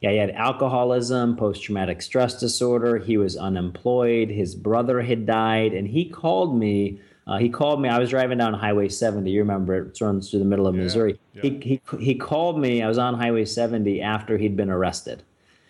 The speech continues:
Speaker 1: So my buddy, the Navy seal kind of war hero, had come home from Afghanistan and started a small business buying a concrete pumper, was now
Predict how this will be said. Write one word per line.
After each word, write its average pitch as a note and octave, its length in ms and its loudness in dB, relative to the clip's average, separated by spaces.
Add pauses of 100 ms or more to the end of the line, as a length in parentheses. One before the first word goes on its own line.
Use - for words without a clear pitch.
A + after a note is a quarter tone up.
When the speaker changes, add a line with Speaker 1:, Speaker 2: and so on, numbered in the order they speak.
(160)
Speaker 1:
So F#2 640 0
my A#2 300 0
buddy, B2 500 0
the G#2 240 0
Navy B2 440 0
seal B2 540 0
kind A2 260 -4
of G#2 100 2
war A#2 280 0
hero, A2+ 480 0
had G2+ 140 -4
come A#2 200 0
home A#2 300 0
from A2+ 140 0
Afghanistan A2 960 0
and G2+ 160 0
started G#2+ 400 0
a A2 80 0
small G#2+ 300 0
business G#2+ 480 0
buying G2 280 -2
a G#2+ 80 0
concrete G#2+ 580 -2
pumper, G2+ 360 -2
was F#2+ 240 0
now A2 680 0